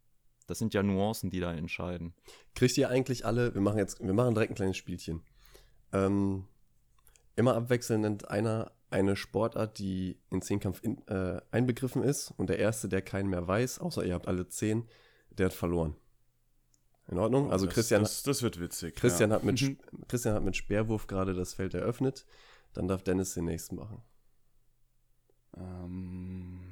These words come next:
Speaker 3: mit Speerwurf eröffnet. Ja, jetzt ist die Frage. Diskus?
Speaker 2: Ja.
Speaker 3: Okay.
Speaker 2: Denn du, du spielst schon wieder taktisch, Dennis, ne? Du nimmst erstmal das Naheliegende.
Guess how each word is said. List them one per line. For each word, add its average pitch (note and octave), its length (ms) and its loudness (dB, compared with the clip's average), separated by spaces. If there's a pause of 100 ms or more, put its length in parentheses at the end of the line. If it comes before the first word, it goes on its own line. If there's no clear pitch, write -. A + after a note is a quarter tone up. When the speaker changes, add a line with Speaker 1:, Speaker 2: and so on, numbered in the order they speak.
(1040)
Speaker 3:
mit - 260 -20
Speerwurf G2 580 -10
eröffnet. - 1400 -6
Ja, E2 100 -10 (100)
jetzt F2 160 -14
ist - 180 -14
die E2+ 60 -16
Frage. G#2 760 -8 (960)
Diskus? - 840 -4 (480)
Speaker 2:
Ja. F2 380 -4 (880)
Speaker 3:
Okay. - 180 -20
Speaker 2:
Denn A2+ 120 4
du, B2 120 0
du A#2+ 220 6
spielst F#3+ 240 4
schon D#3+ 80 4
wieder D#3+ 100 6
taktisch, A#2 340 4
Dennis, F#2 260 4
ne? D3 100 8
Du B2+ 120 6
nimmst B2+ 200 4
erstmal A#2 280 2
das G#2+ 160 2
Naheliegende. G2 800 2